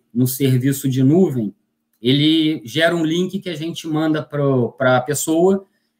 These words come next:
e a pessoa clica nesse link, ela já abre uma página web pra ela, pra poder ela fazer essas análises.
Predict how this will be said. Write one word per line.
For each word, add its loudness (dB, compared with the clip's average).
e 0
a 4
pessoa -2
clica -2
nesse 0
link, -2
ela 0
já 2
abre 0
uma -2
página 0
web 0
pra -2
ela, 0
pra -8
poder -6
ela 0
fazer -6
essas -8
análises. -4